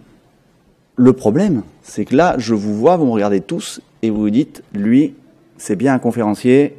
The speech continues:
il a fait une face palatine avec une restauration qui existait déjà. Mais généralement, nos patients, quand ils arrivent, ils ont une dent cassée.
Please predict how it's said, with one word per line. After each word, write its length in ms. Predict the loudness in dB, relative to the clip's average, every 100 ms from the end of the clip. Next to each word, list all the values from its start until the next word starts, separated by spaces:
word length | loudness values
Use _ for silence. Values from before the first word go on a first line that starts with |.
| -6
il 180 | -2
a 60 | -2
fait 140 | 0
une 80 | -2
face 240 | -2 -4 -2
palatine 400 | 0 0 0 0
avec 160 | 0
une 100 | -2
restauration 460 | -2 -2 -2 -2 -2
qui 100 | -4
existait 320 | -6 -6 -2
déjà. 260 | -2 -2 -4 -10 _ _ _ _ _ _ _ _ _ _ _ -6
Mais 80 | -2
généralement, 440 | 2 2 4 2
nos 100 | 2
patients, 400 | 0 -2 -6 -8
quand 140 | -8 -8
ils 100 | -6
arrivent, 220 | -6 -8 -10
ils 140 | -12 -8
ont 40 |
une 80 | -4
dent 100 | -4
cassée. 340 | -2 -2 -4